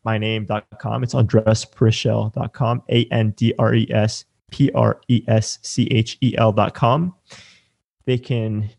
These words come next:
email me at andres at know your physio dot com. And, uh, the podcast is Know Your Physio,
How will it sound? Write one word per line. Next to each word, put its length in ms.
email 260
me 340
at 120
andres 680
at 320
know 80
your 140
physio 320
dot 160
com. 400
And, 360
uh, 240
the 80
podcast 640
is 400
Know 100
Your 140
Physio, 500